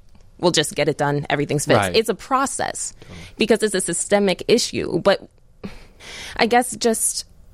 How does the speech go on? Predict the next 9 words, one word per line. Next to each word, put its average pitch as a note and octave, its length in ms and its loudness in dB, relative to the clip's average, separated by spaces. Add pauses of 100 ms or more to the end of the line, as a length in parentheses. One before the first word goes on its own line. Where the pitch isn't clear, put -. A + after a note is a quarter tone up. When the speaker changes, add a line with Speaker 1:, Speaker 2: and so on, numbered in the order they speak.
(720)
Speaker 1:
because A3 420 2
we G#3+ 80 2
talk F#3 240 0
about E3 200 4
the D#3 60 4
different D#3+ 380 2
ways D3 400 4
we C#3+ 80 0
can D3 400 4